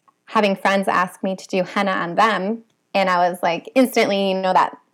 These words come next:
mindset pattern was like, "Oh, they're gonna hate it. I suck at this, blah, blah, blah." And then I was like, "No, I'm gonna stop choosing that mindset, and I'm just gonna adorn them. I'm just gonna love them, because who cares? Like,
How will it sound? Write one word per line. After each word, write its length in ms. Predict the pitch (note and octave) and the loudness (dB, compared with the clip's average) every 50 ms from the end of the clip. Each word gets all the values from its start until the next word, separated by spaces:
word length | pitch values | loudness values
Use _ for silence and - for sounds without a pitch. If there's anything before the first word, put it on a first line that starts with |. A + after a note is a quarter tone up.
| _ - - | _ -12 -6
mindset 580 | G#3+ G#3 F#3+ F#3 F#3 F#3+ G3 - F#3 E3+ - - | -2 0 2 2 2 0 2 2 2 0 0 -2
pattern 480 | - - F#3+ G3+ G#3+ F#3+ F3+ F3+ F3 | -4 -2 0 2 4 4 2 2 -2
was 160 | E3+ E3+ F3 | -4 -6 -6
like, 220 | - - - - - - | -8 -10 -12 -10 -2 2
"Oh, 180 | B3+ C4 B3+ B3 | 4 4 4 4
they're 100 | B3 A#3+ | 2 0
gonna 160 | B3 B3 A3+ | 0 0 0
hate 220 | G#3+ A#3 G#3 G#3 G3+ | 0 0 0 2 4
it. 260 | G3+ G3+ G3 - - - - | 4 4 4 2 0 -2 -2
I 80 | A3 | -2
suck 200 | G#3+ - A3 G#3+ | 0 2 2 2
at 140 | G#3+ G3+ G3+ | 2 2 2
this, 260 | - G3 F#3 F#3+ G3 - - - | 4 4 4 4 2 0 -6 -2
blah, 320 | - A3+ G#3 G#3 G#3 G#3 G3+ | 2 4 4 4 4 2 4
blah, 100 | G3+ G3+ | 4 6
blah." 240 | G3 F3 - - G#3 - - - - - - _ _ _ _ _ _ _ _ _ _ _ - | 6 6 4 2 -2 -8 -18 -20 -20 -20 -20 _ _ _ _ _ _ _ _ _ _ _ -2
And 120 | G#3+ G#3+ | 2 2
then 120 | G#3 G#3 G3+ | 4 4 4
I 80 | F#3+ | 4
was 100 | F#3+ F#3+ | 2 2
like, 160 | G#3 - - | 0 -2 0
"No, 460 | - A#3+ D4 D4+ B3+ F#3 F3+ - G#3 - _ _ _ _ _ _ | 2 4 6 8 8 8 6 4 2 -4 _ _ _ _ _ _
I'm 220 | G#3 G#3 A#3 C4+ C#4 | -2 2 2 2 2
gonna 240 | C#4 E4 F4 E4+ E4 | 2 2 0 0 -2
stop 520 | - - - - G#3+ G3+ G#3 A3 A3 - | -6 -6 0 2 4 6 6 4 2 -2
choosing 380 | - - A#3+ A3+ A3 B3 C4 C4 | -4 -2 0 0 2 4 4 4
that 160 | B3 - - | 4 4 2
mindset, 460 | G3+ F#3+ F#3 F3+ F3+ - F#3+ F#3 F#3 | 0 -2 -2 -4 -2 0 0 2 2
and 80 | - G#3+ | 2 0
I'm 100 | G#3+ A3+ | -2 -2
just 160 | B3 B3+ - | -2 -2 0
gonna 160 | - D4 D4+ C#4+ | 2 2 2 2
adorn 340 | A#3+ - G3 G3+ G#3+ A#3 G#3 | 2 2 2 2 2 2 0
them. 200 | - C#4+ D3 F#3 | -2 -2 -2 -2
I'm 100 | G3+ A3+ | -2 -2
just 120 | B3+ B3+ | -4 -2
gonna 160 | - D4 C4 A3+ | 0 2 2 4
love 240 | G3 F#3 F#3+ F#3 | 6 4 4 4
them, 160 | - E3+ D#3 F3 | 2 0 -2 -2
because 380 | F#3+ - A3 G3 F#3+ - - - - - - - A3+ - | 0 0 0 0 0 -2 -10 -20 -20 -20 -18 -16 -4 -2
who 100 | D4+ C#4 | 0 0
cares? 320 | C#4+ C4+ B3 - - A3 - | 2 2 2 2 2 0 0
Like, 200 | - - - - | -2 -4 -4 -8